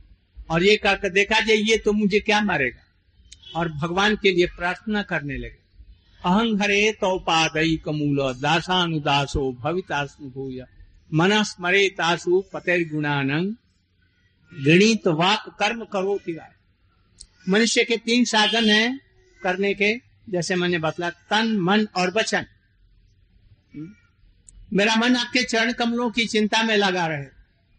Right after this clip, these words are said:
और शरीर से के इंद्रियों से मैं सब समय निरंतर आपकी सेवा करूं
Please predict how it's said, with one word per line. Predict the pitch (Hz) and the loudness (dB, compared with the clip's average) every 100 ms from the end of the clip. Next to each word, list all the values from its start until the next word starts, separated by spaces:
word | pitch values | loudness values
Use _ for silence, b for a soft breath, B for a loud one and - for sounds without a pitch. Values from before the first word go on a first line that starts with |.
| _ _ _ _ - | _ _ _ _ -4
और | 170 | -2
शरीर | 190 208 214 240 | -2 0 2 2
से | - 233 220 | 2 2 4
के | 226 214 | 4 6
इंद्रियों | 190 196 226 226 | 4 4 2 2
से | 220 | 0
मैं | 214 214 | 2 2
सब | 220 226 | 0 -4
समय | - 214 208 208 | -4 -2 2 2
निरंतर | 190 202 226 214 208 | 2 0 0 -2 -2
आपकी | 202 202 - 214 | -2 -6 -6 -4
सेवा | 202 185 180 | -2 0 -2
करूं | 170 156 127 | -2 -6 -8